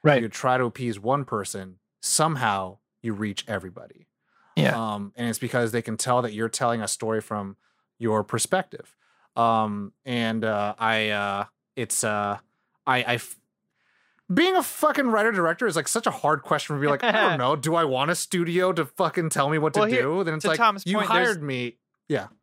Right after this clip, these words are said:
Speaker 1: there's an exception to every rule, right? So, like, my opinion is that most of the time it works out. Like, to Tom's point, there,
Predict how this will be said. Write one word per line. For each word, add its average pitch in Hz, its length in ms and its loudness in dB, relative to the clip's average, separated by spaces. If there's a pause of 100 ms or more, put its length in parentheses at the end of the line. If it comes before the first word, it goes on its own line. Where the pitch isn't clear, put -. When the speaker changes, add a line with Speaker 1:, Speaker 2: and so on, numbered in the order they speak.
(140)
Speaker 1:
there's 175 160 4
an 185 60 2
exception 180 380 2
to 156 60 6
every 139 200 0
rule, 120 360 -4 (140)
right? 139 320 0
So, - 160 -2
like, 143 180 2
my 156 240 6
opinion 147 560 -2
is 135 220 -4
that 123 260 0
most 139 340 2
of 123 100 -4
the 117 80 0
time 104 440 0
it 135 80 -2
works 101 300 -2
out. 113 180 0
Like, 139 160 2
to 151 80 -8
Tom's 139 240 2
point, 123 180 -6
there, 143 160 2